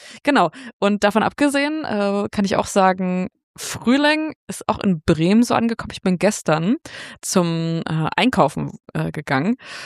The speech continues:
und, äh, hab da, d-,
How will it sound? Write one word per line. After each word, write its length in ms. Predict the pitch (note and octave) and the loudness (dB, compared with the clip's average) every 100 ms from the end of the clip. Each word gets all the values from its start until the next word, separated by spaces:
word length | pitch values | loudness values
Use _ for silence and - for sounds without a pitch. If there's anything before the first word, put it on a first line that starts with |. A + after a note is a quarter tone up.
| - - _ | -16 -20 _
und, 720 | F3 D#3+ D#3+ D#3+ D#3 D#3 - - _ _ - | 2 4 4 2 -2 -4 -12 -14 _ _ -4
äh, 260 | D#3+ D#3 D3 | -2 0 -2
hab 200 | D#3 - | -4 0
da, 220 | F3+ E3+ | 2 2
d-, 180 | - | -2